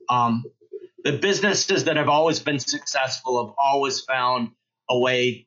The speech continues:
to make sure the customer has, it's all ar-, range around their experience. Remember, a book came out that one of our former board members, Chris Balistraci, brought to a board meeting,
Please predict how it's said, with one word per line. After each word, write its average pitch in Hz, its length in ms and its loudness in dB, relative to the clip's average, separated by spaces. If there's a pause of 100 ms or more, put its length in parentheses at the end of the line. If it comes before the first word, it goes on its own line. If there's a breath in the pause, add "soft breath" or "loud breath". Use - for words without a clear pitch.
(140)
to 120 280 -2
make 139 220 0
sure 143 180 -2
the 120 120 -2
customer 123 580 -2
has, 113 400 -2 (1400)
it's - 160 0
all 175 280 2
ar-, 151 300 0 (840)
range 165 500 0
around 135 260 0
their 120 160 0
experience. 110 560 -4 (260 loud breath)
Remember, 175 240 2
a 156 60 0
book 175 260 0
came 151 260 0
out 139 320 0 (720)
that 139 100 -2
one 151 160 2
of 135 100 0
our 139 140 2
former 147 380 0
board 143 340 2
members, 123 400 0
Chris - 260 -4
Balistraci, 131 840 -2
brought 131 300 0
to 131 80 -2
a 120 60 0
board 123 340 0
meeting, 117 480 -2